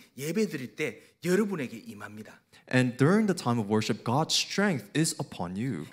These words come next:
Speaker 1: 이 하나님의 힘은 우리가 말하는 창조의 힘입니다.
Speaker 2: And the strength that we're speaking of is God's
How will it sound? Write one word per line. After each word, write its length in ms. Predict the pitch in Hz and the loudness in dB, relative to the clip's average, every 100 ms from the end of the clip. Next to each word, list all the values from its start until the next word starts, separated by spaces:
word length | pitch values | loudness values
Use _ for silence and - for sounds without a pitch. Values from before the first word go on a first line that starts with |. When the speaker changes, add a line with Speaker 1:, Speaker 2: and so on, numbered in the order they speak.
| 214 | -4
Speaker 1:
이 120 | 226 | -2
하나님의 460 | - 277 262 220 | 2 2 4 2
힘은 420 | 170 185 202 170 104 _ - | 0 -2 -2 -4 -8 _ -8
우리가 320 | 151 170 156 | -6 0 0
말하는 340 | 117 117 120 | 0 -4 -4
창조의 720 | - - 262 294 294 302 247 147 | -4 -2 -2 -4 -6 -4 -6 -6
힘입니다. 600 | 139 123 101 92 - - 123 | -8 -10 -10 -16 -20 -4 0
Speaker 2:
And 140 | 135 | 2
the 100 | 143 | 4
strength 380 | - - 190 196 | 2 0 -2 0
that 100 | 127 | 0
we're 140 | 113 | 0
speaking 380 | - 196 196 117 | 0 -2 -2 -2
of 120 | 117 131 | -2 0
is 300 | 131 - - | 0 0 0
God's 320 | 120 135 147 | 2 2 0